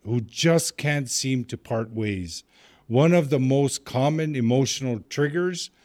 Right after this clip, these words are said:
for procrastination is the fear of failure. Imagine you are launching a virtual event for your product or service,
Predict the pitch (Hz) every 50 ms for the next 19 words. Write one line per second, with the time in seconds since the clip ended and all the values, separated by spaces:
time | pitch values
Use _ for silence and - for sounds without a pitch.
0 | _ _ _ _ _ _ _ - - 139 147 170 180 165 - - 135 - - 127
1 | 127 123 - - 117 110 110 110 110 110 - - 127 127 120 110 117 110 98 -
2 | 113 101 - - - 143 135 131 131 131 131 - - 113 113 117 113 - - -
3 | - 110 107 110 107 101 95 82 78 80 - _ _ _ _ _ _ _ _ _
4 | _ _ _ _ _ _ _ - 127 120 127 147 160 175 175 143 165 156 143 139
5 | 135 135 131 123 120 120 113 113 113 117 120 127 131 135 123 - - 131 127 131
6 | 135 117 107 113 113 113 110 110 110 110 113 117 104 - _ _ _ - - 131
7 | 135 131 - - 143 135 131 135 135 - - 117 110 95 90 113 120 120 117 107
8 | 101 - - - - _ _ _ _ _ _ _ _ _ _ - - - 151 175
9 | 180 175 160 160 156 151 143 - _ - - - 147 151 160 156 151 139 - -
10 | 135 127 113 - - - 131 127 113 104 98 87 - - - -